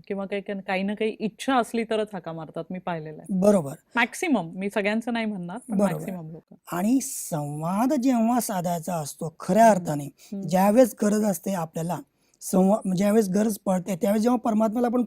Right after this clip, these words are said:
Speaker 2: फोन लावतो,
Speaker 1: हम्म.
Speaker 2: त्यावेळेस आपण काय करतो, आपण सर्वांशी संवाद साधण्यास त्यावेळी बिझी असतो. म्हणून मी गमतीने नेहमी म्हणतो, ज्यावेळेस परमात्मा आपल्याला मोबाईल लावतो,
Speaker 1: हम्म, हम्म, हम्म.
Speaker 2: परमात्मा जेव्हा मोबाईल लावतो, तेव्हा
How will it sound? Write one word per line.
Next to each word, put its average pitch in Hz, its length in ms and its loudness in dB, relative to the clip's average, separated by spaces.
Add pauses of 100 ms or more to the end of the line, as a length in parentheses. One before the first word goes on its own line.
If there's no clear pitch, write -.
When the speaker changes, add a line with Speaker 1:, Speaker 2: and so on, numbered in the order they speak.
Speaker 2:
फोन 220 180 2
लावतो, 175 380 0
Speaker 1:
हम्म. 196 440 -12
Speaker 2:
त्यावेळेस 208 320 -2 (180)
आपण 175 280 4
काय 269 180 0
करतो, 180 400 -4 (220)
आपण 254 240 2
सर्वांशी 220 640 2
संवाद 202 340 -2
साधण्यास 185 440 -6
त्यावेळी 185 240 -4
बिझी 160 260 -6
असतो. - 300 -14 (360)
म्हणून 202 280 4
मी 226 100 4
गमतीने 208 380 2
नेहमी 196 260 2
म्हणतो, 170 420 -4 (360)
ज्यावेळेस 208 440 2
परमात्मा 208 520 2
आपल्याला 247 240 6
मोबाईल 226 340 10
लावतो, 165 460 2 (240)
Speaker 1:
हम्म, 202 180 -4
हम्म, 185 120 -8
हम्म. 185 220 -10
Speaker 2:
परमात्मा 208 480 2
जेव्हा 226 240 6
मोबाईल 208 280 2
लावतो, 190 520 -2 (360)
तेव्हा 226 160 4